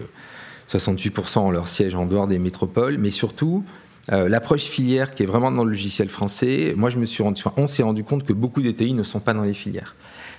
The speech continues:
Parce que, soit parce qu'elles considèrent, à tort ou à raison, que la, une grande partie de la valeur est accaparée par des grands groupes. Deuxièmement, parce que la solidarité filière, hormis quelques-unes, est quand même relative en France. Et troisièmement, parce que souvent, il y a leurs concurrents.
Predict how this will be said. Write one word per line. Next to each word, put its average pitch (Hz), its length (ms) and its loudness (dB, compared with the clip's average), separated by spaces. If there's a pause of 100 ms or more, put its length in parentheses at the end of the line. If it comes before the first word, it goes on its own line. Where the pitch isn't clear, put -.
(120)
Parce 110 200 4
que, 110 360 2
soit 160 200 6
parce 135 160 2
qu'elles 107 140 2
considèrent, 110 560 0 (720)
à 95 80 0
tort 107 180 2
ou 98 40 4
à 95 80 4
raison, 101 380 2
que 92 100 2
la, 90 260 2
une 87 120 2
grande 104 160 2
partie 110 220 0
de 104 60 2
la 101 80 2
valeur 104 420 0 (100)
est 92 40 -2
accaparée 92 420 0
par 90 160 -2
des 85 120 -2
grands 85 180 -4
groupes. 123 240 -2 (440)
Deuxièmement, 123 280 4
parce 131 160 0
que - 80 2
la 104 100 2
solidarité 120 600 0
filière, 113 560 0 (280)
hormis 117 280 2
quelques-unes, 110 420 0
est 90 80 -2
quand 90 120 0
même 90 120 2
relative 95 420 0
en 90 80 0
France. - 380 -2 (380)
Et - 40 -2
troisièmement, 117 520 2
parce 135 160 -2
que - 80 -4
souvent, 120 240 0
il 131 40 0
y - 40 2
a - 20 4
leurs 104 140 -2
concurrents. 101 360 -2